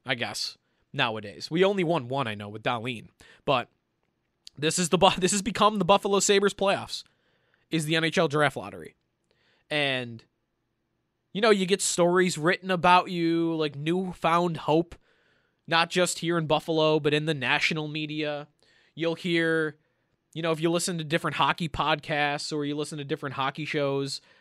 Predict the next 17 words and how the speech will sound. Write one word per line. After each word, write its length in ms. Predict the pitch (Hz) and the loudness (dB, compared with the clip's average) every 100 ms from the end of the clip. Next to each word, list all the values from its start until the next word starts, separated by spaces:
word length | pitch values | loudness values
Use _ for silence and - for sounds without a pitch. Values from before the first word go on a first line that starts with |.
| _ | _
that 120 | 143 143 | -4 -2
are 80 | |
national, 760 | 143 131 139 - 147 139 139 139 _ - _ | -2 2 2 2 0 0 -2 -6 _ -20 _
they'll 120 | 143 | -2
start 220 | 143 160 147 | 0 0 2
talking 240 | 160 156 | 2 2
about, 160 | 151 147 | 2 2
all 80 | |
right, 180 | 160 240 | 2 2
what 200 | 139 151 | -2 -10
are 20 | |
the 80 | 160 | -8
Sabres 460 | 175 - 165 180 170 | -6 -4 -2 -2 -2
gonna 160 | 175 | -4
do 200 | 170 175 | -2 -2
at 60 | 180 | -2
one? 560 | 165 147 175 131 76 | -4 -10 -8 -8 -12